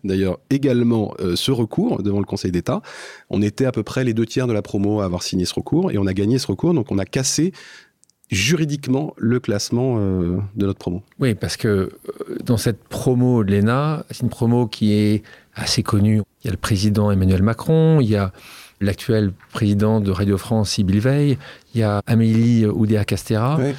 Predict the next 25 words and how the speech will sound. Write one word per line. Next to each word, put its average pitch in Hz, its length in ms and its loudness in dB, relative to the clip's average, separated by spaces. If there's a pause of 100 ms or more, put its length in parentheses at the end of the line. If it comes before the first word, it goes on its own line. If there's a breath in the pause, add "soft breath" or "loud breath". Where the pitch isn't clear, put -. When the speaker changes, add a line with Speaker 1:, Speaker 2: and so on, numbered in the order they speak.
(120)
Speaker 2:
que - 100 -6
j'avais 95 220 2
reçue 98 220 0
d'ailleurs 107 200 4
dans 98 80 0
ce - 100 -8
podcast-là 110 540 -2
avant 104 220 2
qu'elle 101 160 -2
devienne 101 240 2
ministre 101 260 4
des 110 80 2
Sports. 156 300 -2 (1120 loud breath)
Euh, - 200 -16
d'ailleurs, 139 400 2 (220)
Amélie 131 300 4
nous 180 80 6
expliquait 131 340 -2
une 135 80 0
chose 127 160 0
intéressante. 113 480 0
Elle 110 80 4
nous 117 100 4
expliquait 135 440 0
que 104 260 0